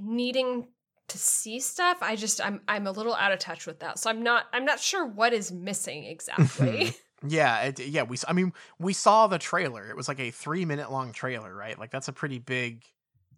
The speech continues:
Speaker 2: chunk of content.
Speaker 1: I guess we could see gameplay footage, right?
Speaker 2: Yeah,
Speaker 1: Like,
Speaker 2: that's
Speaker 1: that's
Speaker 2: gonna be
Speaker 1: next,
Speaker 2: that
Speaker 1: next on the list.
Speaker 2: that's next on the list is we'll, we'll get, like, some sort of, like, "Here's fifteen minutes of someone playing the game," right?
Speaker 1: I
Speaker 2: Like
Speaker 1: just wouldn't expect that for a while.
Speaker 2: Yeah, that's gonna be much closer to release, I think.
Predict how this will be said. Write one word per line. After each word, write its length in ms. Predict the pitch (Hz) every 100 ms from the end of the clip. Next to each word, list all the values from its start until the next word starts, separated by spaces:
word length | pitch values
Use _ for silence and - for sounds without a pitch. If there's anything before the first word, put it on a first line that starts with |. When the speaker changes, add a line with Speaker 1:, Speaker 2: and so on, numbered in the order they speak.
| _ _
Speaker 2:
chunk 340 | - 151 135
of 100 | 127
content. 580 | - 110 101 92 - - _ _ _ _ _ _ -
Speaker 1:
I 60 | 240
guess 200 | 254 254
we 80 |
could 100 | 240
see 180 | 190 196
gameplay 540 | 165 196 220 - 214 208
footage, 520 | 165 131 95 139 -
right? 160 | 190 202 165
Speaker 2:
Yeah, 60 |
Speaker 1:
Like, 80 | 160
Speaker 2:
that's 0 |
Speaker 1:
that's 160 | 202 -
Speaker 2:
gonna 160 | 277
be 180 | 240 233
Speaker 1:
next, 140 | 226
Speaker 2:
that 80 | -
Speaker 1:
next 280 | 233 208 -
on 160 | 277 277
the 80 |
list. 300 | 262 185 147
Speaker 2:
that's 220 | 175 185 220
next 180 | 208
on 80 | 226
the 60 | 190
list 200 | 156 147
is 100 | 151
we'll, 240 | 147 135
we'll 180 | 135 131
get, 240 | 127 135 -
like, 160 | 123
some 220 | - 156
sort 240 | 156 160 143
of, 80 | 131
like, 240 | 123 113
"Here's 420 | - 151 156 147
fifteen 580 | - - 170 - - 165
minutes 340 | 151 151 143 135
of 80 |
someone 280 | - 143 131
playing 380 | 123 123 135 139
the 80 | 139
game," 400 | 120 80 67 104
right? 300 | 107 107 120
Speaker 1:
I 40 | -
Speaker 2:
Like 120 | 453
Speaker 1:
just 140 | 539 440
wouldn't 240 | 440 349
expect 500 | 240 - - 508 -
that 220 | 202 165
for 100 | -
a 100 | 123
while. 540 | 123 95 92 92 113 214
Speaker 2:
Yeah, 300 | 175 156 104
that's 220 | 123 165
gonna 200 | - 226
be 200 | 196 180 160
much 280 | 160 156
closer 320 | - 156 139 -
to 80 | 123
release, 380 | 107 95 -
I 80 | 85
think. 460 | - - - -